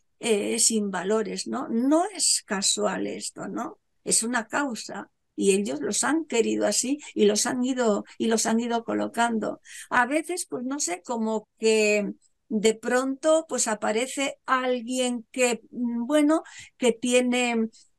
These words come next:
eh, como un perfil distinto y entonces ya enseguida pensamos, "¿Cómo es que han, han dejado que este realmente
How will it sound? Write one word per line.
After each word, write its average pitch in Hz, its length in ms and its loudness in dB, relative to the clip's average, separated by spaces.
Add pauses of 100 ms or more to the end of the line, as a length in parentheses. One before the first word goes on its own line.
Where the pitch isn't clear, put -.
eh, 220 120 -10
como 233 340 4
un 269 200 2
perfil 247 540 0
distinto 262 800 2
y 247 100 0
entonces 233 400 -2
ya 269 100 0
enseguida 254 500 -2
pensamos, 208 640 -2
"¿Cómo 285 420 -2
es 294 200 0
que 226 160 -2
han, 226 120 0 (280)
han 247 240 0
dejado 233 520 -6
que 220 240 -2
este 247 260 -4
realmente 220 580 -2